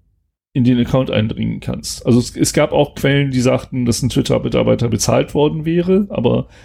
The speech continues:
das habe ich nur in einer gefunden und auch so, ich glaub, mehr als Spekulation als als Fact. Äh, dagegen hilft's dann halt auch nicht, ne? Da kannst du dann halt wirklich nur, äh, eine strikte Funktionstrennung machen und, äh, zum Beispiel sicherstellen, dass solche,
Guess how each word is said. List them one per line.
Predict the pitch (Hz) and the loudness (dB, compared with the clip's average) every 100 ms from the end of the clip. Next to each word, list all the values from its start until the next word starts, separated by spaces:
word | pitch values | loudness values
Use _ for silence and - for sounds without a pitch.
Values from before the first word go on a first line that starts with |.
| - - | -20 -6
das | - | -2
habe | 131 | -2
ich | 113 | -2
nur | 127 | -2
in | - | 0
einer | 131 156 | 2 2
gefunden | 151 151 160 160 151 | 0 0 0 0 -2
und | 117 | -2
auch | 120 113 | -2 -2
so, | 127 127 127 123 | -2 0 -2 -4
ich | 120 | -2
glaub, | 127 - | -2 2
mehr | 123 | 2
als | 120 | 2
Spekulation | - 135 131 113 - 131 151 | 0 0 2 2 2 2 2
als | 131 - | 0 0
als | 123 120 - | 0 -2 -2
Fact. | - - - - - - - - _ | -2 -2 -10 -14 -16 -20 -20 -20 _
Äh, | 139 127 | 0 0
dagegen | 120 131 143 143 | 2 2 2 2
hilft's | 135 151 - - | 4 4 2 0
dann | 120 | 2
halt | 117 117 | 2 2
auch | 104 95 98 - | -2 -4 -4 -8
nicht, | 104 - | -10 -6
ne? | 123 175 - _ _ _ _ _ - | -4 -4 -6 _ _ _ _ _ 0
Da | 123 | 0
kannst | 135 143 - | 2 0 2
du | 131 | 4
dann | |
halt | 123 117 | 4 2
wirklich | 143 135 147 | 0 -2 0
nur, | 135 120 120 120 - | 2 4 4 2 2
äh, | 113 113 | 2 2
eine | 120 117 | 0 -2
strikte | - 131 - | 0 0 0
Funktionstrennung | - 123 - 123 120 - 127 123 117 | -4 -4 0 0 0 0 0 0 0
machen | 113 - 117 110 - - - - | -2 -2 -4 -4 -8 -20 -20 -12
und, | - 113 117 113 - 117 | -2 0 0 -4 -8 -2
äh, | 123 123 120 113 | 2 4 4 2
zum | - | 2
Beispiel | 113 110 113 | 2 2 0
sicherstellen, | 110 117 113 123 117 110 | 2 0 2 2 2 2
dass | 107 - | 0 0
solche, | 110 113 - 117 107 | 2 2 0 0 0